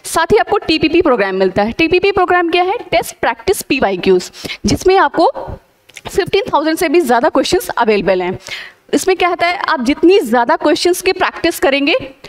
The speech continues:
उतनी ज़्यादा आपके लिए helpful होगा। इससे क्या होगा, एक तो आपका सेल्फ कॉन्फिडेंस improve होगा, इसके साथ साथ आप अपने weak and strong areas को figure out कर पाएंगे, ठीक है। तो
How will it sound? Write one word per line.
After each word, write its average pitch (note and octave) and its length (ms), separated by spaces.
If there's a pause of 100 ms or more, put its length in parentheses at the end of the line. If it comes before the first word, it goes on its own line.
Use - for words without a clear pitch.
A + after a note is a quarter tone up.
उतनी F#4+ 360
ज़्यादा A#3+ 360 (500)
आपके B3 220
लिए F4 120
helpful C4 400
होगा। F3+ 300 (240)
इससे D#4+ 200
क्या D#4 180
होगा, D4+ 160
एक D4 220
तो F4+ 60
आपका E4 240
सेल्फ C4+ 240
कॉन्फिडेंस E4 500
improve D#4+ 360
होगा, E4+ 240 (280)
इसके E4 180
साथ E4+ 160
साथ F#4+ 200
आप D#4 200
अपने F4 160
weak D4+ 300
and D4 140
strong D4 360
areas C4+ 340
को A#4 180
figure A#3+ 280
out F#3+ 180
कर F#3 120
पाएंगे, F3+ 400 (1000)
ठीक - 160
है। - 260 (560)
तो A4+ 320